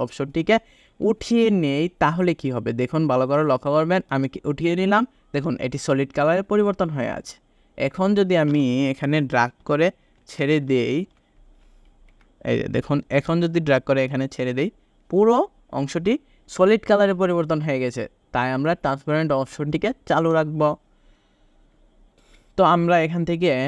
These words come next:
উম, কন্ট্রোল জেডে আবারও ফিরে আসব। তারপর এখানে এই যে দেখতে পাচ্ছেন, এখানে সব, আহ, সবগুলো অপশন দেখেছি। এ, আমরা যদি এই যে ভালো করে লক্ষ্য করি,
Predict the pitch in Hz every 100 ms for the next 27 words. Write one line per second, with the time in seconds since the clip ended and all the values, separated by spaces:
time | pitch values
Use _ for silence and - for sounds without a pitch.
0 | 156 - 147 143 143 143 - - 151 147
1 | 151 143 147 143 131 139 143 151 147 151
2 | 160 175 196 143 139 139 143 160 147 143
3 | 156 156 151 127 139 110 135 127 131 -
4 | 160 165 - 135 131 139 143 160 170 -
5 | 143 139 147 139 135 135 131 147 143 151
6 | 160 131 - 165 139 127 110 - - _
7 | _ _ - 123 123 127 135 - 131 131
8 | 135 139 135 139 139 - - 123 117 107
9 | 127 127 131 139 135 135 160 170